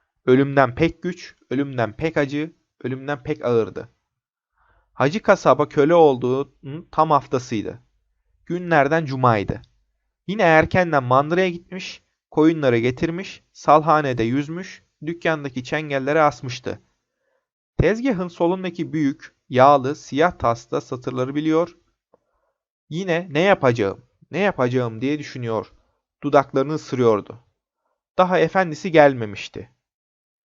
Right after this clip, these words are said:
Satırları bitirince büyük bıçakları bilemeye başladı. "Ne yapacağım, ne yapacağım?" diye düşünmeye öyle dalmıştı ki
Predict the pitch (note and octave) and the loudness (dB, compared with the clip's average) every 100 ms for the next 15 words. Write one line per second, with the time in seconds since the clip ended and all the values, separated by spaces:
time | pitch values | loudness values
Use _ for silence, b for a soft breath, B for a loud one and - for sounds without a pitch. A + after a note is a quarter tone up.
0 | _ _ _ - E3 D#3 F3 D#3+ B2+ C3 | _ _ _ -4 -2 0 2 2 2 -2
1 | C3 E3 D3+ C3+ C#3+ C3+ D#3+ E3 B2+ - | -4 -2 -2 -2 -2 -2 -2 -4 -12 -6
2 | A#2+ - A2 B2+ C#3 C3 C#3 A2+ - G#2+ | -6 -4 -4 0 0 2 4 2 2 -8
3 | G2 - _ _ _ _ _ _ E3 F#3+ | -8 -16 _ _ _ _ _ _ 4 4
4 | E3+ A#2 G#2+ F#2 F#2 _ _ _ B2+ D#3+ | 4 -4 -2 -4 -8 _ _ _ -4 -2
5 | F3+ D3 B2 A2 G2 - C#3 A#2+ B2 A#2 | 0 0 0 0 -2 -10 -10 -8 -8 -12
6 | A#2 A2 B2+ B2+ B2+ D#3+ E3+ C3+ B2+ B2+ | -14 -8 -6 -2 0 0 4 2 2 -10
7 | - G3 A#2 - | -12 -6 -6 -6